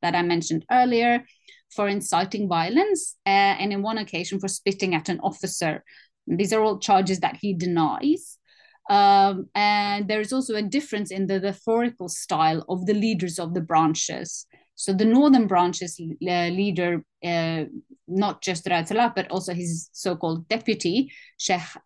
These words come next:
Kamal Khatib, uh, they, for example, never speak Hebrew in public, and they don't say Israel, but they say,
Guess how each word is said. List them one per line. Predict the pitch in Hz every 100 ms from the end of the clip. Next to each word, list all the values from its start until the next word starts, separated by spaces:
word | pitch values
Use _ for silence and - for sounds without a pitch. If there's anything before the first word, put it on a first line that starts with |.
| 175
Kamal | 202 190 180
Khatib, | - - 185 170 - 349 277 262 _ _ _ _ _ 190
uh, | 190 190
they, | 196 208
for | 220
example, | 214 208 220 240
never | 233 226 220 240
speak | - - 208 -
Hebrew | 185 165 196
in | 311 196
public, | 185 170 185 370 _ _ _
and | 202 208 202
they | 208
don't | 220 240
say | - 196 -
Israel, | 208 190 208 349 294
but | - 190
they | 185
say, | 190 202 185 185 180